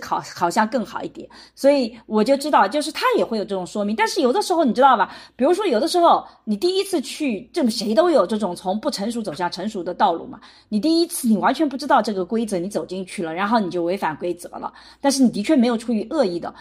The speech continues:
我个人一直觉得对这种行为，大家稍微宽容一点点。啊，没有必要那么的，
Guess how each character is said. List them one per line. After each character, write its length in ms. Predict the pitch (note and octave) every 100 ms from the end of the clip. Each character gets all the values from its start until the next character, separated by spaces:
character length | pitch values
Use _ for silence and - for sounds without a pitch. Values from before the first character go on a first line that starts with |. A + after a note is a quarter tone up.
| -
我 140 | G#3
个 120 | G#3 B4+
人 140 | -
一 60 | D4
直 100 | A#3+
觉 140 | F3+
得 80 | F3+
对 140 | D4+
这 100 | D#4
种 140 | F#4 G#3
行 220 | - E3+
为， 100 | F3
大 120 | C#4+
家 100 | E4+
稍 160 | E4+ F#4+
微 80 | G4+
宽 160 | - - A4 A#4
容 180 | F#3 D4+
一 60 |
点 200 | - -
点。 200 | - - _ _ _ _
啊， 200 | E3+ F3
没 180 | F3+ D#4
有 100 | C#4+
必 160 | E4+
要 160 | D#4+ A3
那 300 | A3+ G4 E4+
么 120 | G3
的， 300 | E3+ E3